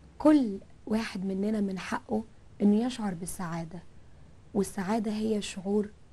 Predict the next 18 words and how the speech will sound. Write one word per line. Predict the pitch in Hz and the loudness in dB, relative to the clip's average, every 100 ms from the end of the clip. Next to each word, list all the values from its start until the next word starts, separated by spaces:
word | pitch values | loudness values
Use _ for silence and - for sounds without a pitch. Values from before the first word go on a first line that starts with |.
| - | -10
بالرضا. | 175 190 190 175 160 - - - - - - - 196 | 0 2 2 0 -4 -12 -20 -20 -20 -20 -20 -6 -4
السعادة | - 208 190 254 226 277 - - - - | -2 -2 0 -2 -2 -4 -10 -20 -16 6
إنك | 214 196 190 190 - | 6 6 -4 -8 -2
تسعد | - 277 196 175 165 - 196 | 0 0 -2 -8 -8 -6 -2
إنسان | 190 226 226 233 254 - - - - - | -2 0 2 2 -2 -10 -20 -20 -20 -10
في | - 196 180 - - | -2 0 -2 -6 -4
الوصول | 190 190 - 247 254 302 - - - - - - - - | -2 -2 -4 -2 0 -2 -6 -16 -18 -20 -20 -20 -14 -2
لاحتياجاته | 208 208 - 214 190 202 196 - 175 - - - - - - - | -2 -2 -4 -4 0 -2 -4 -10 -14 -16 -20 -20 -20 -20 -20 0
والحاجة | 214 190 226 247 | 2 2 0 -2
اللي | 214 208 | -2 -2
هو | 214 | -2
بيحبها | 190 185 185 175 196 185 - | -2 -6 -8 -6 -6 -6 2
أو | 220 | 4
بيحب | 214 208 220 180 | 4 0 -6 -4
يعملها. | 190 180 175 160 165 - - - - - - | -4 -4 -6 -8 -12 -18 -20 -20 -20 -20 -2
دايمًا | 196 262 320 | 4 6 6
بنسمع | 285 220 269 - 262 | 4 4 2 0 0
مصطلح | 214 208 233 247 | 0 0 0 0